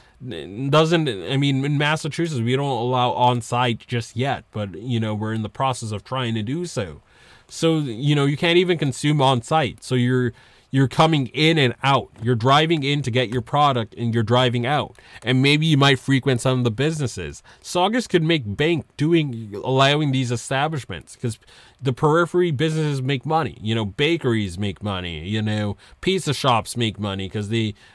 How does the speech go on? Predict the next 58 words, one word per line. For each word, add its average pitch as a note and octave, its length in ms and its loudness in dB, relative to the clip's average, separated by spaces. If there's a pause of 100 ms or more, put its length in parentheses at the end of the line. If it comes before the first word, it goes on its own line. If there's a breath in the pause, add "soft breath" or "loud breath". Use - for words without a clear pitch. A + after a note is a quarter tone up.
(120)
they A#2 80 -2
use B2+ 240 0
their C3 160 2
vape E3+ 240 0
pen B2 260 -2
and C3 100 -4
they C3+ 40 -2
start C3+ 260 -4
getting D3 220 -4
hungry. D#3 480 -4 (340 loud breath)
Or, C3 400 -2 (320 soft breath)
you C3 220 0
know, B2+ 200 2
or B2+ 440 2
after D3+ 320 0
waiting D3 420 2
in C3 140 0
line C3+ 240 2
for B2+ 160 -4
their A#2+ 120 0
cannabis C#3+ 600 -4
for A2 180 -2
an G#2+ 80 -2
hour G2+ 600 -4
or A2+ 100 -4
two A2 300 -4
or G#2 100 -4
three G#2+ 400 0
or G#2+ 60 -4
whatever, G#2+ 600 -2 (360 soft breath)
you A#2 100 0
know, A#2+ 100 2
people D3+ 280 -2
get D3 180 2
hungry, C3 480 0
and A2 160 -4
after, C3 400 -2
after C#3 280 -2
they C3+ 140 0
finally C3+ 380 -2
make C3 220 -4
their C3 100 -4
purchase, A#2+ 540 -6
they're B2 100 -4
gonna C3+ 240 -2
go C3 300 -2
to C3 180 -6
the B2 80 -4
store D3+ 440 -2
and, G#2 300 -6
and, G#2 160 -8
and, G2+ 220 -10
and, A2 400 -6
and A#2+ 200 -4
give B2+ 200 -2
that B2+ 200 -2
town B2 320 -4
business. C3+ 760 -8